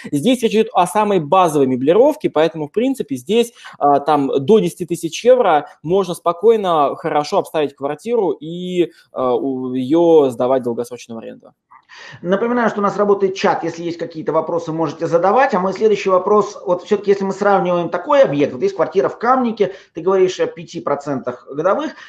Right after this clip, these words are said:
Speaker 2: а есть, например, какая-то недвижимость в Любляне, э, которую тоже, ну, наверное, можно сдавать долгосрочно. Здесь же речь идёт о долгосрочной явно недвижимости. Аргументы
Speaker 1: Да.
Speaker 2: в одну и в другую сторону. Вот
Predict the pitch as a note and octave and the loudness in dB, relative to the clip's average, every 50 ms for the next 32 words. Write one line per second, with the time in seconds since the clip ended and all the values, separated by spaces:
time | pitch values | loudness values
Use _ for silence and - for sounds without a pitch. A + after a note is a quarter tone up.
0 | - - D#3+ G3+ B3+ D4+ - - F3 F#3 G3 A#3+ - - - - G#3+ A3 G#3+ A3 | -6 -2 0 0 0 -2 -4 -6 -6 -4 -4 -4 -4 -4 -4 0 0 0 0 0
1 | F3 F3 F3+ F3+ G3 G#3+ F3+ F3 F3+ E3+ - - C#3 D3 E3+ F3 D#3 D#3 E3 E3+ | -4 -6 -6 -4 -4 -4 -4 -4 -6 -8 -8 -8 -6 -2 -2 -2 0 2 4 4
2 | D#3+ D3 C3 A#2 G#2+ G2 F#2+ F#2 F#2 - _ _ _ - C3 C#3 C#3 C#3 C#3+ E3 | 4 4 2 2 0 0 -2 -6 -8 -12 _ _ _ -2 0 0 0 0 0 0
3 | E3 F3 F3+ - A3 A3+ D#3 E3+ E3+ E3 F3+ F#3 - - - D#3 D3 D3 F#3 G#3+ | 0 0 0 2 0 0 2 0 -2 -2 -4 -6 -8 -8 -6 -4 0 2 2 2
4 | G#3+ E3 D#3+ E3 D#3+ D3 C#3 B2 D3 D#3+ D#3+ B2+ B2+ C3+ C3 D3+ C#3+ - C#3+ C#3+ | 2 0 0 -2 -2 -4 -8 -2 0 0 0 0 -2 -2 -2 -2 -4 -2 -2 -2
5 | B2+ - - - F#2 G2 A#2+ B2 A#2 C3 B2+ C3 A#2+ - B2 A#2 A2+ A2 - C3 | -2 -4 -8 -16 -8 -6 -6 -4 -4 -4 -6 -8 -8 -10 -12 -14 -16 -8 -8 -6
6 | C3 A#2+ C3+ - A#3 C4+ C4+ - - B2+ A#2+ A#2 A2 G#2 G#2+ G#2+ G#2+ G#2 G#2 G2 | -4 -2 -2 2 2 2 2 0 -2 -2 0 0 0 0 0 -2 -2 -4 -6 -8
7 | F#2 F#2 F2 - - F#2+ _ _ _ _ _ - - G3 - G#3+ A3+ C4+ C#4+ B3 | -10 -14 -18 -20 -20 -20 _ _ _ _ _ -2 -2 0 2 2 4 4 4 2
8 | A#3+ G#3+ G#3 G#3 G#3+ C4+ C4+ A#3+ F3 F#3 A3 G3+ G#3 A#3 A3 - - - A3 G#3 | 4 2 2 2 2 0 0 2 4 4 2 2 2 2 0 0 2 4 6 6
9 | F3 D3 C3+ B2+ B2+ B2 B2 C#3 D3 - - | 6 6 4 2 0 0 0 -2 -4 -4 -8